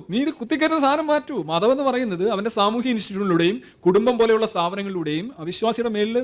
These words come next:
നിരന്തരമായി ഇങ്ങനെ കയറ്റിക്കൊണ്ടിരിക്കുകയാണ്. എന്നിട്ട് ഇത് ഇപ്പൊ പറയുന്നത് വീട്ടിൽ നിന്നും സന്ധ്യാദീപം കൊളുത്തുന്ന അമ്മ എന്താ വേണം? മേലിൽ ഇവിടെ സന്ധ്യാദീപം, ഞാൻ, ഞാൻ വലിയ നിരീശ്വരവാദിയാണ്, മേലിൽ ഇവിടെ കൊളുത്തരുതെന്ന് പറഞ്ഞാൽ എല്ലാം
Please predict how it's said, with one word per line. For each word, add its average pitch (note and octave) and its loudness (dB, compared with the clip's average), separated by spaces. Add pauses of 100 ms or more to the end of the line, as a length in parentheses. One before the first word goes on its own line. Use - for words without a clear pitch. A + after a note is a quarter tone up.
(120)
നിരന്തരമായി A3+ 0
ഇങ്ങനെ B3+ 0
കയറ്റിക്കൊണ്ടിരിക്കുകയാണ്. B3 0 (1040)
എന്നിട്ട് C4+ 2 (140)
ഇത് C#4+ -10 (200)
ഇപ്പൊ D4+ 2
പറയുന്നത് D4+ 2 (320)
വീട്ടിൽ C#4 4
നിന്നും C#4+ 0
സന്ധ്യാദീപം C4+ 2
കൊളുത്തുന്ന B3 2 (100)
അമ്മ G#3+ 0 (880)
എന്താ B3 0
വേണം? C4 -4 (840)
മേലിൽ A#3+ 2 (1400)
ഇവിടെ A#3 4 (320)
സന്ധ്യാദീപം, G#3+ 2
ഞാൻ, A3+ 2 (380)
ഞാൻ G3+ 2 (100)
വലിയ A3 4 (100)
നിരീശ്വരവാദിയാണ്, G#3 2 (100)
മേലിൽ A3 2
ഇവിടെ G#3 4
കൊളുത്തരുതെന്ന് G3+ 2
പറഞ്ഞാൽ G3+ 6
എല്ലാം G3+ 2